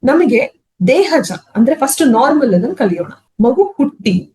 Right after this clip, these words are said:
ಇಪ್ಪತ್ನಾಲ್ಕು ಗಂಟೆ ಆದ್ಮೇಲೆ ಯಾವ ಜಾಂಡಿಸ್ ಶುರುವಾಗುತ್ತೋ ಅದು ದೇಹಜ. ಶುರುವಾದ ಮೇಲೆ ಹೆಚ್ಚು ಅಂದ್ರೆ ಮ್ಯಾಕ್ಸಿಮಮ್ ಅಂದ್ರೆ ಎರಡು ವಾರದವರೆಗೂ ಇರುತ್ತೆ. ಅಂದ್ರೆ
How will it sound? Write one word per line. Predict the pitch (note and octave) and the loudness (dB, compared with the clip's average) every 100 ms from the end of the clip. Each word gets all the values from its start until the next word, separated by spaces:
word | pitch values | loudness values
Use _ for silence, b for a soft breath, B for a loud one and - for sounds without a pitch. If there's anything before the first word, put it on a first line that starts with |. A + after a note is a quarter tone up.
| _ _ - | _ _ -4
ಇಪ್ಪತ್ನಾಲ್ಕು | A3 - D4 C#4+ C#4 C4+ C#4 A3+ | -4 -2 -4 -2 0 0 0 0
ಗಂಟೆ | G#3+ A3 A#3 C#4 - - | 2 2 0 -2 -4 -6
ಆದ್ಮೇಲೆ | F#3 C4 E4 B3+ F#3+ D3+ - - _ G#3 | -2 0 2 2 0 -2 -6 -12 _ -4
ಯಾವ | G#3+ A3 | -2 0
ಜಾಂಡಿಸ್ | A#3 F#3 G3 G3+ - | 0 0 0 -2 -2
ಶುರುವಾಗುತ್ತೋ | G#3 F3+ E3+ D#3+ _ B3 G#4 - _ _ _ - | -2 0 0 -2 _ -2 -2 -2 _ _ _ -4
ಅದು | G#3 A#3+ C#4 | 0 2 2
ದೇಹಜ. | - F#3 - G3 G#3+ - _ _ _ - | -2 -10 -12 -6 -6 -6 _ _ _ -8
ಶುರುವಾದ | - C4 A3 F3+ D#4 E4+ | 0 2 2 0 0 2
ಮೇಲೆ | A3+ F3 - B3+ - _ _ _ | 2 0 -2 -4 -4 _ _ _
ಹೆಚ್ಚು | C#4 D4 - F#4+ E4 | -6 -6 -6 0 2
ಅಂದ್ರೆ | G3+ F3 - | 0 -2 -4
ಮ್ಯಾಕ್ಸಿಮಮ್ | G3 B3+ - - F4+ D#4+ G3 | -4 -4 -4 -4 0 2 2
ಅಂದ್ರೆ | F3+ F3+ - - _ | 2 0 -2 -4 _
ಎರಡು | F3+ G#3+ D4 E4+ | 0 2 0 0
ವಾರದವರೆಗೂ | A#3+ A#3 G#3+ G3 F#3+ | 0 2 2 2 2
ಇರುತ್ತೆ. | A#3 F#3+ E3+ - - - | 2 0 -4 -10 -14 -2
ಅಂದ್ರೆ | F#3 A3+ C5+ - _ | 0 2 -2 -6 _